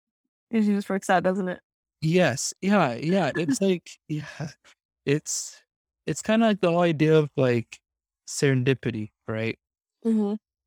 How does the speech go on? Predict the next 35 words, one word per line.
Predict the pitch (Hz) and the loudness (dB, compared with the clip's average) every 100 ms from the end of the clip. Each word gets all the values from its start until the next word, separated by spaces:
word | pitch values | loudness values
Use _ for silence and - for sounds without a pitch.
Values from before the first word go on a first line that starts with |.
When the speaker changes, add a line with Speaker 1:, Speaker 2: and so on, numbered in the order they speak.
| _ | _
Speaker 2:
And | 135 131 123 120 | 2 4 4 2
how, | 120 127 120 120 | 0 0 4 4
like, | 120 120 117 - - _ _ _ _ _ | 4 0 -2 -6 -20 _ _ _ _ _
I | 185 | -2
don't | 175 | 0
know, | 120 | 0
I, | 127 - | -4 -2
I | 139 | -2
just | 165 - | -2 -2
have | 165 | -2
this, | 160 156 - | 0 -2 -2
like, | 143 139 _ | -4 -8 _
eternal | 135 120 143 135 139 | -10 -4 0 2 2
optimism | - 117 - 131 135 135 135 | 2 0 0 -2 0 0 0
that, | 131 120 | 2 0
like, | 117 120 _ _ _ | -2 -6 _ _ _
anything | 127 127 131 - 135 131 | 2 2 2 0 0 0
will | 117 | -2
work | 120 120 - | -2 -4 -4
out | 117 123 - _ _ _ _ _ _ _ _ | -2 -2 -4 _ _ _ _ _ _ _ _
no | 131 127 | 0 2
matter | 120 117 127 120 | 2 2 0 0
how | - 123 123 | -2 0 0
hard | 117 - 120 123 123 117 | -2 0 4 4 2 0
or | 117 113 - | -2 -2 -4
what | 113 110 117 123 | -4 0 2 4
it | 123 | 6
will, | 120 120 117 | 4 2 -2
like, | 117 - - | -6 -10 -10
take | - 123 | -6 -6
for | - | -2
me | 120 120 | 0 0
to | 120 | -2
do | - 117 | -4 -4
it. | 127 | -2